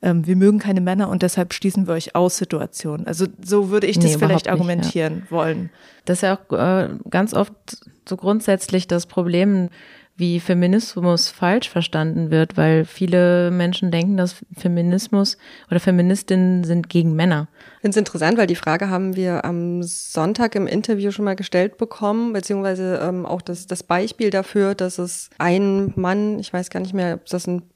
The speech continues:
Speaker 3: Fontainebleau bei dem Festival war oder bei welchem Festival das war oder bei welcher Veranstaltung, dass ein Mann quasi gesagt hat, wieso er ausgeladen ist.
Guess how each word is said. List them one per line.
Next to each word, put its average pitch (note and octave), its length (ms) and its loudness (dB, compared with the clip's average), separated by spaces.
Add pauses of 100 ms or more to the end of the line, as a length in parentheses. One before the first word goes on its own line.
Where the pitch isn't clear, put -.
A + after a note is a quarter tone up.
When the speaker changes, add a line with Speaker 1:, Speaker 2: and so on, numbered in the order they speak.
Speaker 3:
Fontainebleau F#3+ 640 0
bei G3+ 100 4
dem G3 160 -2
Festival F#3+ 440 0
war F#3+ 280 2
oder F3+ 240 -2
bei F3+ 180 -2
welchem E3+ 240 -4
Festival F3+ 400 -2
das E3+ 200 -4
war F3 120 0
oder F3 100 -2
bei E3+ 120 -4
welcher E3+ 240 -4
Veranstaltung, F3+ 560 -4 (560)
dass F#3 160 -6
ein G3+ 280 0
Mann F#3+ 440 0
quasi F#3+ 260 -2
gesagt F3 360 -4
hat, F#3 260 -4 (260)
wieso F3+ 300 -2
er F3 320 0
ausgeladen E3 640 -2
ist. C#3 400 -6